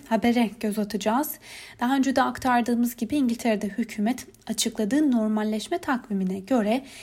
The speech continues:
yirmi bir Haziran itibariyle önlemlerin çok büyük bir kısmı kaldırılacak ve eski hayatlara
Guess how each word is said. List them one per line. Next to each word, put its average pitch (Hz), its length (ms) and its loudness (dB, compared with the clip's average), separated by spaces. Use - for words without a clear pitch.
yirmi 285 220 6
bir 269 100 4
Haziran 220 400 2
itibariyle 220 720 0
önlemlerin 247 580 4
çok 320 340 0
büyük 196 220 -2
bir 190 140 -6
kısmı 196 380 -6
kaldırılacak 220 840 2
ve 302 40 -4
eski 262 360 -4
hayatlara 190 560 -2